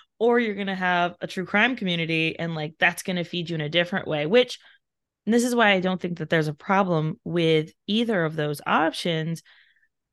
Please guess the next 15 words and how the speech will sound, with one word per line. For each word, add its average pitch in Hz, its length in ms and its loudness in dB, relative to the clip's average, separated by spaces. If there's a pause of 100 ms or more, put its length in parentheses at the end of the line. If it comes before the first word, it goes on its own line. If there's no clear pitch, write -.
I 202 120 0
think 262 360 -6
as 185 300 0
business 156 460 0
owners, 147 280 -10
especially 202 800 0
as 190 100 0
entrepreneurs, 160 920 -2
it 175 100 -4
is 165 200 -4 (160)
so 214 680 2
important 151 680 -6 (1000)
that 180 200 0
we 202 280 2
have 165 460 0